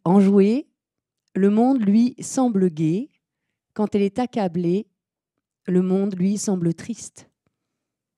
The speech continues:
Le monde, lui, n'est ni triste ni gai, il est là, c'est tout. Ce n'était pas le monde qui me troublait,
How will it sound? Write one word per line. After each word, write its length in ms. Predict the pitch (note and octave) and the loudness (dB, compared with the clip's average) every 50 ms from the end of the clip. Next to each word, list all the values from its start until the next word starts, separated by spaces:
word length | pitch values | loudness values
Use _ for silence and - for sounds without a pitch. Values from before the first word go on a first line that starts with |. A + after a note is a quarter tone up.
| _ _ _ _ _ _ _ _ | _ _ _ _ _ _ _ _
Le 180 | - - A#3 C#4 | -4 0 0 2
monde, 280 | D4 D#4 F4 F#4 E4+ C4+ | 4 4 2 2 2 2
lui, 420 | C4 C4+ C#4+ D4 D4 D4 - - _ _ _ _ _ _ _ _ _ _ _ _ _ _ _ _ | 2 2 4 4 2 0 -2 -8 _ _ _ _ _ _ _ _ _ _ _ _ _ _ _ _
n'est 240 | G3+ G3+ G#3 G#3+ G#3+ | -4 -2 0 0 2
ni 220 | G#3+ A#3 C#4 D#4 | 2 2 2 2
triste 400 | D4+ - - D4+ D4 - - - | 0 -2 -2 -4 -4 -4 -4 -4
ni 240 | B3+ A3 A3 A3+ G3+ | -4 -4 -2 -4 -6
gai, 320 | F3 G3+ A3+ B3 C#4+ E4+ | -4 -2 0 2 2 2
il 100 | E4+ C4 | 2 2
est 80 | A3 G3+ | 0 0
là, 220 | G3 G3 G3+ C4 D#4 | 0 0 -2 -2 -4
c'est 220 | - - - G#3 - | -6 -10 -12 -12 -8
tout. 300 | - - A#3 C#4+ E4+ - _ _ _ _ _ _ _ _ _ _ _ _ _ _ _ _ _ _ _ _ _ _ _ _ _ _ _ _ _ _ _ _ _ _ _ | -6 -4 -4 -4 -4 -8 _ _ _ _ _ _ _ _ _ _ _ _ _ _ _ _ _ _ _ _ _ _ _ _ _ _ _ _ _ _ _ _ _ _ _
Ce 160 | - - G#3+ | -6 -4 -2
n'était 240 | A3 A3+ A3 - A3+ | -2 -2 -2 -4 -2
pas 240 | - C4 B3+ B3+ B3 | 0 0 2 4 4
le 160 | A3+ G#3 G#3 | 4 2 2
monde 420 | G#3 A3+ C4+ C#4 B3+ G#3+ F3+ F#3 F3+ | 2 2 2 2 0 0 -2 -4 -4
qui 100 | - - | -6 -6
me 140 | G3 F#3+ F#3+ | -4 -2 -4
troublait, 480 | - - - G#3 F3 G3 G3 G3 F#3 | -2 -4 -4 -4 -2 -2 -2 -4 -4